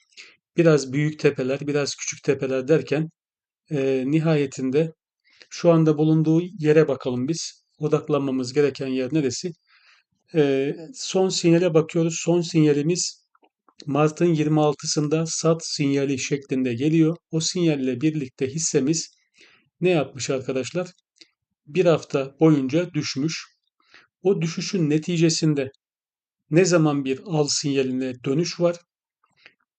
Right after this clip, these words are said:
Ee, bu beyaz çizgimizin üstünde yeşil mum çubuğunun kalın bir şekilde belirdiği yerde, yani Nisan'ın onunda bir al sinyali oluşuyor.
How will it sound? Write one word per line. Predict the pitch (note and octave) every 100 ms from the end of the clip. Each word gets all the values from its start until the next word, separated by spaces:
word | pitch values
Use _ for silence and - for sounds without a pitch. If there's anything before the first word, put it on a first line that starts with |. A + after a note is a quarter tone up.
| _
Ee, | C#3+ C3+ C3 C3 B2+ B2+ E3 - _
bu | E3 G3+ -
beyaz | D3+ F3+ G3
çizgimizin | - C#3+ D3 D3 C3+ C3 E3 E3
üstünde | D3+ - D3 C#3+ E3 G3
yeşil | F3 C#3+ C#3 F3 D#3
mum | D#3+ E3
çubuğunun | D#3+ C3+ C3+ C3 E3 F3 _ _ _ _ -
kalın | D#3 D3+ F3 D#3+
bir | C3+
şekilde | B2 - B2+ C3 B2 C#3+ E3 -
belirdiği | C3+ C#3+ C#3 C3 B2+ A#2+
yerde, | B2+ C3+ B2+ B2+ D#3+ - _ _ _ _
yani | C#3 D3 B2+ D#3
Nisan'ın | D#3 D3+ - C3+ C3
onunda | E3 D3+ C#3+ C3 D#3+
bir | D#3 D3+
al | D#3 C#3
sinyali | - C3+ B2 D3
oluşuyor. | D#3+ D#3+ D#3+ E3+ E3